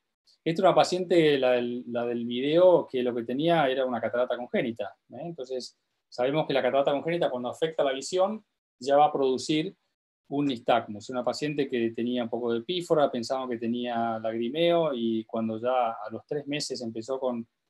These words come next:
este nistagmus, ahí se descubrió la catarata congénita. Sabemos que con una catarata congénita ya empieza con nistagmus, el pronóstico visual ya es muchísimo peor,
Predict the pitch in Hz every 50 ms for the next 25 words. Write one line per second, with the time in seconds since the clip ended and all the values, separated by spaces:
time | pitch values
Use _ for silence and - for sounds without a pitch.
0 | _ _ - 120 117 - 127 139 135 139 - 147 135 131 143 147 147 143 - 120
1 | 123 123 - 135 123 117 113 - 120 113 117 120 123 127 123 123 - _ _ _
2 | _ _ _ _ _ 120 117 120 117 117 123 117 113 117 117 107 110 107 - -
3 | 107 104 101 98 - - - 120 131 143 151 139 143 117 120 123 143 143 135 127
4 | 127 135 139 139 123 117 113 147 147 143 139 139 127 123 143 139 135 - 151 143
5 | 151 135 120 113 113 - - 147 143 - 147 143 - - - - 123 120 123 127
6 | 135 131 - 143 127 117 110 107 107 - - 135 135 139 143 143 - _ _ _
7 | _ _ _ _ 117 120 127 127 127 127 127 123 - - - _ - 120 120 123
8 | 123 117 - 156 - - 143 135 120 113 117 123 120 123 131 139 147 147 -